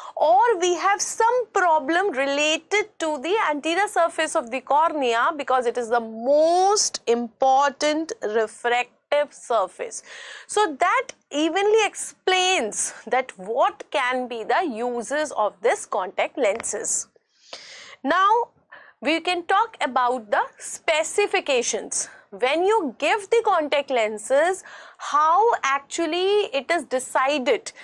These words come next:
that what is the power which can be provided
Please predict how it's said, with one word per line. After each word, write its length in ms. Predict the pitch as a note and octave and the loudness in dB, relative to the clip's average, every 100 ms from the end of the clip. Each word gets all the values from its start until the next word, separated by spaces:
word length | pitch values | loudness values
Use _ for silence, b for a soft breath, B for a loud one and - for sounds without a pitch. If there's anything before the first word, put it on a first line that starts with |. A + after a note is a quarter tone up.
| B - | B -4
that 160 | B3+ B3 G3 | -4 -4 -2
what 320 | A#3+ G#4+ - - | 0 0 -2 -2
is 240 | C#4+ C4+ - | 0 0 -2
the 200 | C#4 F4 F4+ C4+ | 0 0 0 0
power 680 | B3 B3 A#3+ E4 F#4+ F#4+ - | 2 0 2 2 2 0 -4
which 300 | A3 B3 - | -6 -6 -2
can 260 | C#4 B3+ | -2 0
be 80 | C4 | -4
provided 1040 | E4+ E4 C#4+ B3 G3+ B3 B3+ C#4 F#4+ F4 | -4 0 2 0 0 0 0 0 -2 -2